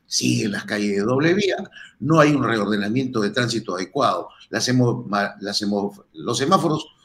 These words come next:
son, están desprogramados, es un caos. Eh, en cuanto a la salud, nosotros vamos a traer a los hospitales de la Solidaridad,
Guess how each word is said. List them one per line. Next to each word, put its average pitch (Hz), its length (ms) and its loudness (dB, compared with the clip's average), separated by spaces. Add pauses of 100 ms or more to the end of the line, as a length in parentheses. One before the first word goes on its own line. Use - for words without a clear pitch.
son, 131 300 0
están 131 240 0
desprogramados, 117 840 0
es 165 180 6
un 135 140 0
caos. - 480 -6 (580)
Eh, - 200 -4
en 123 180 -2
cuanto 160 360 4
a 113 120 4
la 98 160 -2
salud, 92 400 -4 (560)
nosotros 180 340 4
vamos 180 260 2
a 139 60 2
traer 151 500 2
a - 60 -10
los 101 180 -2
hospitales 131 520 0
de 117 80 0
la 85 320 -4
Solidaridad, 123 600 2